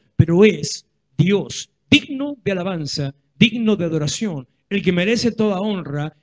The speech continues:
y el que merece que nos postremos ante Él. Estaba leyendo ayer un libro de teología. Me gusta de tanto en tanto. Cuando se corta la luz me pasan esas cosas.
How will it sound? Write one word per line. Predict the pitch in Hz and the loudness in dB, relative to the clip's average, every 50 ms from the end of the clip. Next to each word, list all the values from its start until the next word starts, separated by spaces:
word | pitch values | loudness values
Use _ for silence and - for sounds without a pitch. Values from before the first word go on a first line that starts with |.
| _ _ | _ _
y | 175 | -4
el | 170 | -2
que | 170 180 | 0 -2
merece | 170 175 185 214 208 208 208 185 | -2 2 2 2 2 2 -2 -4
que | 165 185 | -4 -2
nos | 180 165 | -2 0
postremos | - 165 147 - 156 175 180 170 156 143 - | 0 0 0 0 0 -2 -2 -2 -4 -4 -6
ante | 147 143 - - 160 147 135 | -8 -4 -2 -2 -2 -2 -4
Él. | 120 113 - _ _ _ _ _ _ _ _ _ | -6 -8 -14 _ _ _ _ _ _ _ _ _
Estaba | - - 196 214 226 | -2 0 2 4 4
leyendo | 214 190 - 214 240 233 220 202 | 4 2 2 0 -2 -2 -2 -4
ayer | 170 - 226 214 | -2 -2 -4 -4
un | 208 196 190 | -2 -2 -2
libro | 208 220 214 208 | 0 2 2 2
de | 190 180 | 0 0
teología. | - - 170 170 160 156 - - 220 196 156 139 131 135 - _ _ _ _ _ _ _ _ _ _ _ _ _ _ _ _ _ _ | -4 -4 -2 0 0 0 0 0 -2 -2 -2 -4 -6 -10 -14 _ _ _ _ _ _ _ _ _ _ _ _ _ _ _ _ _ _
Me | - 190 | -2 0
gusta | 214 233 233 226 214 185 | 2 2 2 2 2 -2
de | 175 170 | -2 -4
tanto | - 196 196 185 185 | -4 -6 -4 -6 -6
en | 175 170 | -2 0
tanto. | 220 208 185 170 143 143 143 143 - _ _ _ _ _ _ _ | 0 0 0 -2 -4 -6 -6 -6 -10 _ _ _ _ _ _ _
Cuando | 170 175 160 | 0 0 0
se | - 180 | 0 0
corta | 165 202 196 196 185 | -2 -2 -2 -2 -2
la | 175 | 2
luz | 180 208 214 | 4 4 4
me | 185 175 | 4 2
pasan | - 175 160 175 165 | 0 -2 -2 -2 -4
esas | 151 165 156 | -6 -6 -6
cosas. | - 196 190 143 - 139 139 | -6 -6 -6 -6 -6 -8 -12